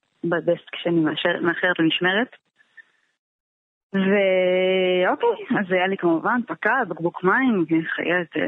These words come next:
מסורה שכמוני מביאה למים, <laughs> לתחנה מים,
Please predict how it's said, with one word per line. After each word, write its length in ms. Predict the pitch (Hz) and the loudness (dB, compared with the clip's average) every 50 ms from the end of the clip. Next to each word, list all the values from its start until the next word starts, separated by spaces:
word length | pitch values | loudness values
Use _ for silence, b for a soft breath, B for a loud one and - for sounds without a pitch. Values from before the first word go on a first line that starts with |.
| 160 156 | 0 -2
מסורה 460 | 160 160 - - - 160 160 175 180 185 | -2 -4 -6 -6 -4 0 0 0 0 -2
שכמוני 580 | - - - 180 165 165 175 185 185 180 160 | -4 -4 -2 0 2 4 4 4 4 4 2
מביאה 300 | 156 151 143 143 151 147 | 2 2 2 0 0 0
למים, 460 | 147 147 143 147 151 151 156 156 151 196 196 | 0 0 0 0 0 0 2 2 2 2 2
<laughs> 160 | 185 220 180 170 156 147 151 160 156 156 | 2 2 2 2 0 -2 -4 -4 -4 -4
לתחנה 540 | 165 - - - - - 165 160 156 151 | -6 -8 -8 -6 -2 -2 0 0 0 0
מים, 360 | 147 151 165 175 208 247 285 | 0 0 0 2 4 4 2